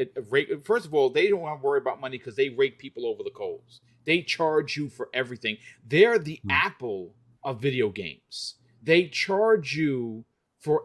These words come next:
Speaker 1: everything. It's, it's ridiculous. But listen, ladies and gentlemen, we are an hour and two minutes into the podcast. This was a great opening salvo. I do have another one that we're gonna,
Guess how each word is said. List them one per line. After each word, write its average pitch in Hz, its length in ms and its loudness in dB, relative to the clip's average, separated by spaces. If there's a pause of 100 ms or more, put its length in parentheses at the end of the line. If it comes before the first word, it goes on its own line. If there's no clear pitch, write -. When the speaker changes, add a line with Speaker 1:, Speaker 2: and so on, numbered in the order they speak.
Speaker 1:
everything. 127 840 -4
It's, 127 180 -2
it's 143 220 -6
ridiculous. 127 440 0
But - 180 -12
listen, 147 260 -6
ladies 139 220 -6
and 113 100 -20
gentlemen, 101 380 -10 (840)
we 151 220 -2
are 143 480 2 (340)
an 120 220 -6
hour 156 380 4
and 143 100 -6
two 147 160 -4
minutes 123 340 -6
into 117 200 -10
the 107 60 -10
podcast. 104 720 -8
This 131 180 -8
was 120 100 -10
a 117 60 -8
great 123 500 -2
opening 131 400 -2
salvo. 113 760 -2 (300)
I 143 120 4
do 160 260 2
have 160 180 2
another 147 300 -2
one 139 240 -4
that 131 140 -6
we're 131 120 -2
gonna, 120 300 -6